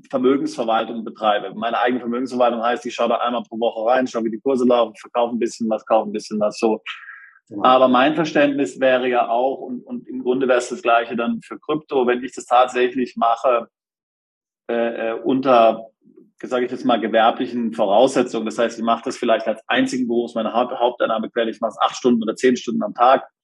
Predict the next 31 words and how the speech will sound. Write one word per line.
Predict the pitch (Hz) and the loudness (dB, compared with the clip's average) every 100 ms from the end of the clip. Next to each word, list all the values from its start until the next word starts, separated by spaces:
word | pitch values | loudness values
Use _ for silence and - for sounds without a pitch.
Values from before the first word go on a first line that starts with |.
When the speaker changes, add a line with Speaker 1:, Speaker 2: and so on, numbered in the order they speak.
| _ _ _ - | _ _ _ -10
Speaker 1:
sowohl | 113 120 113 127 143 131 | 6 6 10 8 8 4
Trading | - 113 113 135 139 143 139 143 127 | -2 2 4 6 6 4 0 -6 -6
mit | 120 | -2
Aktien | 110 120 - 147 123 | 0 0 -2 -4 0
als | 113 117 | -2 -4
auch | 113 | -10
Krypto, | - 135 - 131 | -2 -2 -2 -2
dann | 110 117 135 | 2 2 6
wäre | 135 120 | 6 6
möglicherweise | 120 123 127 113 113 120 127 | 2 0 0 0 2 2 0
ja | 120 | -4
wiederum, | 113 131 127 113 127 175 _ _ _ _ _ _ | -2 -2 -2 -2 -4 -6 _ _ _ _ _ _
wie | 120 139 | -2 2
schon | 139 113 | 2 2
vorhin | 120 123 | 4 4
besprochen, | 135 - 123 127 120 | 2 2 2 2 0
eine | 117 | -4
Betriebsstätte, | 117 - 127 - - 123 120 127 127 - | -6 -2 0 0 0 0 2 0 0 -2
äh, | 123 120 107 117 113 | -2 -2 -2 -2 -2
äh, | - - 107 - - - - | -6 -12 -16 -18 -20 -20 0
gegeben, | 117 110 123 135 - - - - | 2 8 10 10 6 2 -4 2
ja, | 113 - - | 2 2 -2
äh, | - 113 | -4 -2
ein, | - 117 | 0 0
eine | 120 120 | 0 -4
gewerbliche | 113 110 113 127 123 | -2 2 0 0 -6
Betriebsstätte, | 113 123 - 123 113 | -4 -8 -4 -2 0
äh, | 113 107 107 | 0 -2 -2
eines | 117 110 | -4 -4
Gewerbes | 107 107 120 120 _ | -4 0 0 -4 _
gegeben, | - 120 123 | 0 0 0